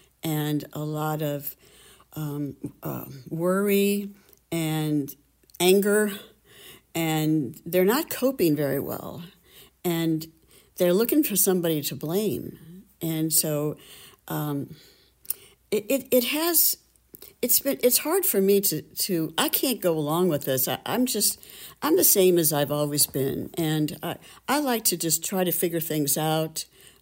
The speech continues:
Um, my journalism background, I always look at everything as a story, and I try to figure out, like, how did we get here? What happened? Just like you just asked me, what happened this, that this is where we are? But, um, civil discourse is not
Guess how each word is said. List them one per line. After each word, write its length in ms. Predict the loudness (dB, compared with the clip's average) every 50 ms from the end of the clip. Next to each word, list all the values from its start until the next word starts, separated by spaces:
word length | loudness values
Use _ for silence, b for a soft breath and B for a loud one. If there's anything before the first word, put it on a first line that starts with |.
| b -12
Um, 280 | -10 -8 -6 -4 -2 -2
my 140 | 0 0 0
journalism 500 | 2 2 2 4 4 4 2 2 2 0
background, 480 | 0 0 0 0 -2 -4 -2 -2 -2
I 100 | -2 -2
always 240 | -2 -2 -2 -2 -2
look 140 | -4 -4 -4
at 80 | -4 -4
everything 320 | -4 -4 -4 -4 -4 -2
as 120 | -2 -2
a 60 | -2 -2
story, 640 | -2 -2 -2 -2 -2 0 0 0 0 0 -2 -4 B B B B B B -6
and 140 | -4 -2 -2
I 80 | -2
try 240 | -2 -2 -2 -2 -2
to 80 | -2 -2
figure 320 | -2 -2 -2 -2 -2 -2
out, 140 | -2 -2 -4
like, 160 | -4 -6 -4
how 120 | -4 -2
did 140 | -2 -2 -2
we 80 | -2 -2
get 180 | -2 -4 -4
here? 320 | -4 -4 -6 -6 -6 -6 -10 -14 _ _ _ _ _ _
What 160 | -4 -2 -2 0
happened? 420 | 0 -2 -2 -2 -4 -6 -6 -4
Just 180 | -4 -2 -2 -2
like 140 | -4 -4
you 80 | -6 -6
just 220 | -6 -6 -6 -6
asked 260 | -8 -8 -8 -8 -10 -12
me, 80 | -16 B B B B B B B
what 200 | -6 -6 -4 -4
happened 680 | -4 -4 -6 -6 -8 -8 -8 -10 -8 -10 -10 -12 -12
this, 340 | -12 -10 -6 -4 -2 -2 -4 -6 _ -10 _
that 180 | -6 -6 -4 -4
this 220 | -2 -2 -2 -2
is 180 | -4 -6 -8 B B B B B
where 240 | B -4 -4 -2 -2
we 160 | -4 -4 -6
are? 380 | -6 -6 -6 -6 -8 -10 -12 B B B B B B B B -20 -10 -6
But, 400 | -4 -2 -2 -2 -4 -6 -12 -18 -10 -8
um, 440 | -6 -6 -6 -8 -12 -14 -14 -16 -18 _ -4 0
civil 400 | 0 2 2 2 0 0 -2 -2
discourse 640 | 0 2 2 4 2 2 0 -2 -2 0 0 0 0
is 180 | 0 0 0 0
not 300 | 0 2 2 0 0